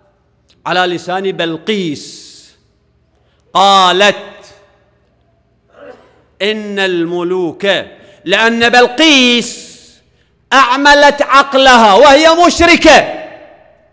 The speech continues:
امرأة مشركة، لكنها أعملت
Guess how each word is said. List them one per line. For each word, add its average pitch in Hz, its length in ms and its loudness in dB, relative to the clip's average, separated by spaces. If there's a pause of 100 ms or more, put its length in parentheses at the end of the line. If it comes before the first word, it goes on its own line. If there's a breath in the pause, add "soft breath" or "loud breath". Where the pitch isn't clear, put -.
(720)
امرأة 320 720 4 (680 soft breath)
مشركة، 320 880 2 (640 soft breath)
لكنها 294 880 2
أعملت 320 580 4